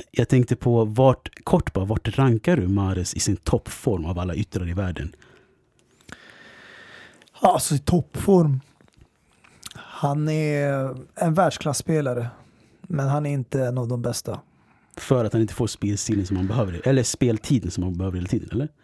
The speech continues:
Speaker 2: Nej, alltså om jag tänker på hans bästa stunder, både i City och, och Leicester City. Jag kan inte sätta honom i samma kategori som, låt oss säga,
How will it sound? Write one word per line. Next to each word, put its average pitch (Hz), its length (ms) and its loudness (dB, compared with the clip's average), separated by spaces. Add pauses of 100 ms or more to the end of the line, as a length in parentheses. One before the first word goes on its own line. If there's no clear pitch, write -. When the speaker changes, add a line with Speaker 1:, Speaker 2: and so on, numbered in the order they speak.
(400)
Speaker 2:
Nej, 175 380 2
alltså 160 240 -2
om 180 80 4
jag 180 120 6
tänker 170 300 4
på 143 500 4 (100)
hans 131 300 -2
bästa 147 300 -2
stunder, 143 520 -2 (220)
både 143 360 -2
i 139 40 -2
City 143 320 -4
och, 139 200 0 (220)
och 131 80 -4
Leicester 135 260 -6
City. 147 420 -4 (960)
Jag 147 180 4
kan 165 140 0
inte 135 120 -6
sätta 147 320 -4
honom 131 360 -2 (800)
i 127 420 -4 (180)
samma 135 380 -2
kategori 131 680 -2
som, 123 480 -4 (1200)
låt 139 300 -2
oss 131 140 -2
säga, 127 440 -2